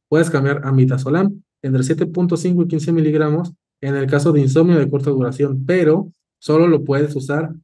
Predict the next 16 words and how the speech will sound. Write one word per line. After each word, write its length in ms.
más, 520
máximo 500
dos 340
semanas. 600
Y 140
no 80
se 80
recomienda 440
su 140
uso 200
en 100
el 40
caso 220
de 60
insomnio 300
crónico. 400